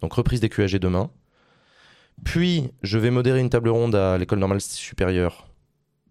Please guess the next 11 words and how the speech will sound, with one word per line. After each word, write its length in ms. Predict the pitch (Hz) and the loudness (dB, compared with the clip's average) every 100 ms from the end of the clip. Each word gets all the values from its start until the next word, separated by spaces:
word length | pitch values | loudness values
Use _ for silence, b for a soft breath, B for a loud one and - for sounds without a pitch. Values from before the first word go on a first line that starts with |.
| _ | _
sur, 320 | - 95 82 | -8 -4 0
euh, 160 | 80 78 | 0 0
plein 140 | 92 | -4
de 40 | |
trucs. 340 | 85 - - - - B B B B B B B B - | -2 -4 -4 -14 -20 B B B B B B B B -6
Euh, 1300 | 92 90 87 85 82 85 82 82 82 80 80 80 80 | -2 0 2 2 2 2 2 2 2 2 0 0 -2
mais 100 | 85 | -4
ce 140 | - | -6
sera 160 | - - | -6 -4
pas 140 | 127 | -2
streamé, 400 | - - 90 87 | -2 -2 -2 -2